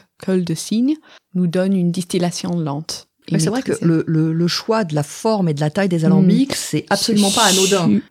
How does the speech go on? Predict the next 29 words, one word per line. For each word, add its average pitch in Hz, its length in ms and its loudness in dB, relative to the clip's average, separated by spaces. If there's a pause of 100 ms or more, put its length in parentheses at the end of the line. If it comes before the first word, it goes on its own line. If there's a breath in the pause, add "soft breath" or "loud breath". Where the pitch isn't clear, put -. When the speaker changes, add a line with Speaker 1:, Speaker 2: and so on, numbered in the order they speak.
(160)
Speaker 2:
C'est - 460 -4 (260)
crucial. 196 680 -2 (140)
C'est - 200 -8
Speaker 1:
C'est 147 60 -2
Speaker 2:
vraiment 175 180 2
Speaker 1:
crucial. 160 240 2
Speaker 2:
déterminant 220 460 2
dans 175 140 0
le 165 100 2
Speaker 1:
Super 170 80 2
important. - 160 -6
Speaker 2:
style 220 240 0
de 190 60 0
whisky 185 440 -2
qu'on 165 160 -2
va, 151 400 0
Speaker 1:
Tout 160 100 2
Speaker 2:
qu'on - 140 4
Speaker 1:
à 147 40 8
Speaker 2:
va 147 60 4
Speaker 1:
fait. 208 200 0
Speaker 2:
produire 147 360 -2
après. 202 160 -2
Speaker 1:
Même 262 320 0
s'il 214 320 -6
y 208 60 0
a 196 160 -2
une 254 200 0
bosse 233 540 -4